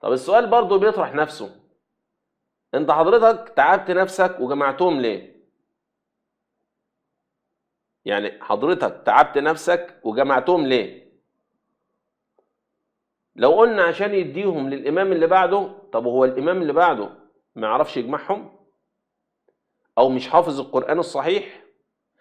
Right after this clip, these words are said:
أو ما عندوش التفسير القرآن الصحيح؟ طب هيديها للمهدي، هو حضرة المهدي ما عندوش القرآن الصحيح؟ ما عندوش التفسير الصحيح؟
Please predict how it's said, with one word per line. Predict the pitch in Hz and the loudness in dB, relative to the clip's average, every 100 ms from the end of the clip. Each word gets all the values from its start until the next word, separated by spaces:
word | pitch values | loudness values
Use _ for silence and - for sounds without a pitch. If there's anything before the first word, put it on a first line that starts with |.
| _ _ - | _ _ 2
أو | 135 | 2
ما | 143 139 | 2 0
عندوش | 139 156 185 | 0 -2 -4
التفسير | 147 135 - 160 175 | -6 -8 -4 -2 -2
القرآن | 170 139 160 | -2 -2 -2
الصحيح؟ | 170 - 143 196 190 - _ _ _ _ _ _ _ _ _ _ _ _ _ _ _ | -4 -4 -4 -4 -6 -18 _ _ _ _ _ _ _ _ _ _ _ _ _ _ _
طب | - 143 | 0 0
هيديها | 143 165 165 226 | 2 0 4 2
للمهدي، | 196 190 208 156 110 - - _ _ _ | 2 0 -2 -2 -8 -14 -20 _ _ _
هو | 104 123 135 | -8 -4 0
حضرة | 175 190 170 - | 0 2 0 -2
المهدي | 143 156 185 123 101 92 - _ _ _ _ _ - | -2 0 0 -2 -8 -12 -20 _ _ _ _ _ -6
ما | 110 | -4
عندوش | 120 127 175 175 | -2 -2 -4 -6
القرآن | - 139 151 | -6 -4 -2
الصحيح؟ | 170 131 131 185 202 - - _ _ _ _ _ _ _ _ _ _ _ _ _ _ - | -4 -4 -4 -4 -4 -12 -20 _ _ _ _ _ _ _ _ _ _ _ _ _ _ -8
ما | 110 | -4
عندوش | 123 131 170 | -2 -2 -2
التفسير | 170 135 131 170 | -4 -6 -6 -6
الصحيح؟ | 160 - 127 175 202 - | -6 -8 -4 -4 -4 -8